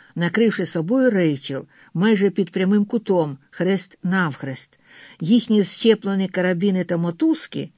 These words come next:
переплуталися. Він відчував під собою її подих, але не бачив обличчя. М'язи майже не слухалися його, і Толанд на силу скотився з Рейчел.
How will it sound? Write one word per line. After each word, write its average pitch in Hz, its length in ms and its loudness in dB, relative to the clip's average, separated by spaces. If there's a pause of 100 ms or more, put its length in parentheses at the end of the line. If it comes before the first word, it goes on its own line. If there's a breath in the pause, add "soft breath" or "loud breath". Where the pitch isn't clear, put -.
(240)
переплуталися. 185 1120 0 (480 soft breath)
Він 185 300 2
відчував 196 680 0
під 165 220 -6
собою 175 400 -2
її 180 280 0
подих, 151 600 -6 (240 soft breath)
але 175 300 0
не 180 120 0
бачив 180 360 -4
обличчя. 147 640 -6 (340 soft breath)
М'язи 165 480 -2
майже 165 400 -2
не 165 120 -4
слухалися 170 680 -4
його, 135 340 -6 (320 soft breath)
і 156 120 0
Толанд 226 580 0 (140)
на 156 180 -4
силу 190 380 -4
скотився 156 640 -6
з 139 80 -10
Рейчел. 131 520 -10